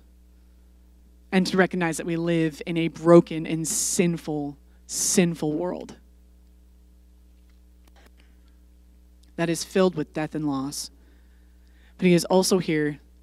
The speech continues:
to comfort us. Maybe n-, not by removing pain, but he's always there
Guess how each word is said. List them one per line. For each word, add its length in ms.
to 80
comfort 360
us. 320
Maybe 280
n-, 260
not 440
by 100
removing 560
pain, 540
but 100
he's 200
always 300
there 200